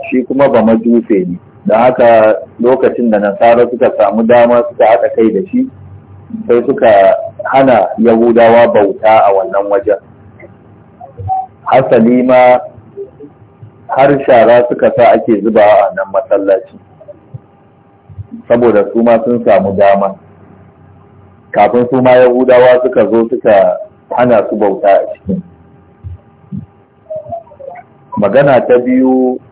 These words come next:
waɗanda suka hana manzon Allah sallallahu alaihi wa sallama shiga ɗakin Allah ya yi bauta, su ne mutanen Makka, Qurayshawa.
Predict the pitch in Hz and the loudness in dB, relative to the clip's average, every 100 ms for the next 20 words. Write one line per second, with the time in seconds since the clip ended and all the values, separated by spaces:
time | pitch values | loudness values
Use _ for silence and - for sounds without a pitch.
0 | _ _ _ - 120 139 - 131 110 101 | _ _ _ -12 -2 0 2 2 2 2
1 | 98 92 - _ _ _ - - - - | 2 0 -6 _ _ _ -20 -20 -20 -20
2 | _ _ _ _ 139 - 110 127 123 110 | _ _ _ _ -4 -2 0 2 2 0
3 | 104 98 117 123 123 113 107 107 101 110 | 0 0 0 0 2 0 0 -2 0 2
4 | 117 113 110 107 110 110 101 - 117 113 | 2 2 2 0 0 0 0 0 0 0
5 | 104 98 101 98 113 - 117 113 107 98 | -2 -6 -4 0 2 2 0 0 -4 -4
6 | 107 101 92 98 101 90 92 95 - 113 | -2 0 0 -4 -6 -6 -4 -4 -4 -4
7 | 113 101 101 98 95 95 104 101 - 87 | -4 -4 -4 -4 -2 -4 -4 -4 -6 -10
8 | - _ _ _ _ _ - - 110 101 | -12 _ _ _ _ _ -20 -8 -4 -2
9 | 104 - 110 107 113 | -2 0 2 2 0